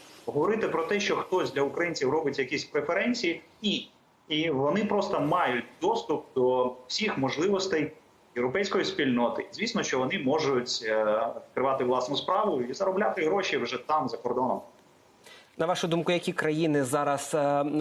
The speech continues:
Speaker 2: найбільше потребують робочої сили? Де є дійсно ця проблема демографічної кризи? На вашу думку, куди українцям зараз можна, особливо на час повномасштабного вторгнення, поїхати і принаймні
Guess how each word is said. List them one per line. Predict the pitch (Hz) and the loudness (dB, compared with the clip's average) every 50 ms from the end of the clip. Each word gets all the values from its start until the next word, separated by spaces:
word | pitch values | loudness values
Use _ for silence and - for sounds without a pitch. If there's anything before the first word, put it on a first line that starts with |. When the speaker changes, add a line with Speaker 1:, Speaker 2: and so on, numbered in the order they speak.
| 143 143 147 | 2 2 2
Speaker 2:
найбільше | 151 156 156 147 156 160 147 - - 147 135 | 2 2 0 0 0 0 0 0 0 0 0
потребують | - - 147 143 - 151 143 131 143 143 139 139 135 139 | 0 0 -2 0 0 -2 -2 0 2 2 2 2 2 2
робочої | 147 143 139 143 143 139 - 147 143 139 | 0 0 2 0 0 0 0 0 0 -2
сили? | 139 - - 175 170 160 151 147 147 143 - - - - 160 - 139 | -2 -2 -2 0 2 4 4 4 2 2 0 -2 -8 -8 -4 -4 -2
Де | 131 135 156 170 170 160 | -2 0 0 0 0 0
є | 143 135 147 151 143 | 0 2 2 0 0
дійсно | - - 160 156 147 160 143 | -2 -2 -4 -2 0 0 -2
ця | - 160 143 | -2 -2 -4
проблема | - 160 139 135 151 143 143 | -2 -2 0 0 2 2 2
демографічної | 139 139 135 143 147 147 - 185 175 - - 151 147 143 | 2 0 0 0 -2 -2 -2 -2 -4 -2 0 0 0 0
кризи? | 147 - 160 170 170 156 135 139 143 143 131 - - - - - | 0 0 0 0 0 2 2 2 2 2 0 -2 -6 -12 -8 -4
На | 143 135 | -2 -2
вашу | 143 135 - - | -2 -2 -2 -2
думку, | 143 147 143 135 - 139 | -2 0 0 0 -2 -2
куди | - 160 147 185 | -2 0 0 0
українцям | 180 165 - - 160 165 170 165 - 165 156 147 | 0 0 0 0 0 2 0 0 0 0 0 0
зараз | 135 156 156 156 160 151 - - 160 185 | 0 0 0 2 0 0 0 -2 -2 0
можна, | 160 165 170 160 151 139 127 147 147 143 143 131 127 - - - - | 2 2 4 4 2 2 2 2 2 2 0 -2 -4 -8 -12 -10 -6
особливо | - 143 - 147 147 160 160 147 147 | -4 -4 -2 0 2 2 4 4 4
на | 147 147 | 4 2
час | 147 - 160 143 | 2 0 -2 -2
повномасштабного | - 151 139 143 143 147 143 - 180 151 151 151 139 143 | 0 0 2 2 2 0 0 0 -2 0 2 0 0 0
вторгнення, | 131 - - 151 147 135 139 147 143 143 143 143 139 - - - - | -2 0 0 0 2 2 2 2 2 2 2 2 0 -2 -6 -8 -4
поїхати | - 151 139 139 175 185 - - 156 - - 147 | -2 0 0 0 0 -2 -2 -2 -4 -2 -2 -2
і | - 151 151 | 0 0 0
принаймні | 143 - 151 143 143 160 165 160 156 151 151 151 | 0 0 0 0 2 2 2 2 2 2 0 0